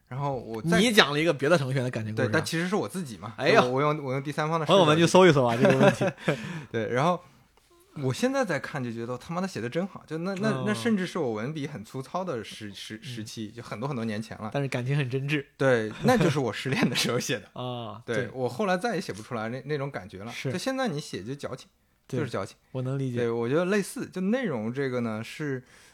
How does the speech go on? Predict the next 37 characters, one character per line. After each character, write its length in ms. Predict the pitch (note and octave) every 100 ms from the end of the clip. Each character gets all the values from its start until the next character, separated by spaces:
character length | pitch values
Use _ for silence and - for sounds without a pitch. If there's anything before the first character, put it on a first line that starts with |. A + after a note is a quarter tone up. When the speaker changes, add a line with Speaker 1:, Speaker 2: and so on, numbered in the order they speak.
| _ -
Speaker 1:
我， 120 | C3+
我 260 | C3 B2+ C3
觉 40 |
得 80 | D#3
之 200 | E3 E3
前 160 | D3+
你 80 | C#3+
在 100 | C3
博 140 | C3+ C#3
客 160 | D#3
里 100 | A#2+
提 180 | G#2 G#2+
到 160 | A2+ A2+
那 80 |
个 200 | A2+ G#2
像 160 | G2+ A#2
救 100 | D3
命 160 | C#3+ C#3+
稻 160 | C#3+
草， 180 | B2 - - G#2
Speaker 2:
嗯。 280 | C#3+ C3 A2+ -
Speaker 1:
这， 140 | C3+
这 140 | A2+
个 200 | C3+ G#2 F#2+ - -
概 160 | B2
念 160 | G#2+ G2+
就 60 |
很 200 | G#2 G#2+
好， 200 | A2 A#2 -
就 100 | B2
很 200 | - C3+
多 120 | C3
时 120 | D3
候 160 | C#3 B2
它 100 | C3+
是， 140 |
Speaker 2:
嗯。 100 | C#3